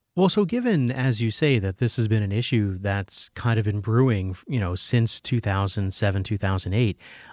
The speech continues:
I wonder if in some ways what we're seeing now, and given that the state hasn't really done much to try to address it,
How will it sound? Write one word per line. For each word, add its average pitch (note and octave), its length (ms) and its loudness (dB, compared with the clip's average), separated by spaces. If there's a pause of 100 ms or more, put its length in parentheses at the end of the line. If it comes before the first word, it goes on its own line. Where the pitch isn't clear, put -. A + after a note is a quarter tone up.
I B2 80 4
wonder D#3+ 380 4
if A#2+ 160 2
in A2+ 140 0
some C#3+ 280 0
ways G2+ 400 -2
what C3 140 0
we're C3 160 2
seeing G2+ 300 -2
now, F#2 580 0
and B2 160 2
given C#3 300 4
that A2+ 180 0
the A2 80 -4
state G#2+ 220 -2
hasn't G#2 400 -2 (240)
really C3+ 520 2
done A#2 300 2
much A2+ 280 0
to A2 100 -4
try G#2+ 180 0
to F#2+ 140 -2
address C#3 320 0
it, G2 120 -2